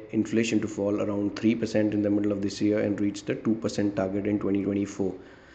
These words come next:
However, he added if evidence begins to accumulate to show that inflation is not declining in line with forecast, then they are prepared to raise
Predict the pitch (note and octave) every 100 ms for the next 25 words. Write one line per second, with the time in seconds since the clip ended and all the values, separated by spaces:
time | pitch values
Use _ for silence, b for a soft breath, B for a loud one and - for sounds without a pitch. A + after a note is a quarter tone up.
0 | B - G2+ A2 B2 C3 A#2 A2+ G#2 G#2
1 | G#2 G#2 G2+ G2+ G#2 G2 G2+ A2 A2 A2+
2 | G#2 A2+ A2 A2+ - A2+ - A2 G#2 G2+
3 | G2+ G#2+ G#2 A2 G#2 G#2 A2 G#2 F2+ G#2
4 | A#2 G#2+ F#2+ G2 G2 G2 G2+ G2+ G#2 -
5 | G#2 G2 - B B B B - G#2+ G#2+
6 | G#2+ G#2 F#2+ G2+ F#2+ D3 - - G2+ G2+
7 | G#2 -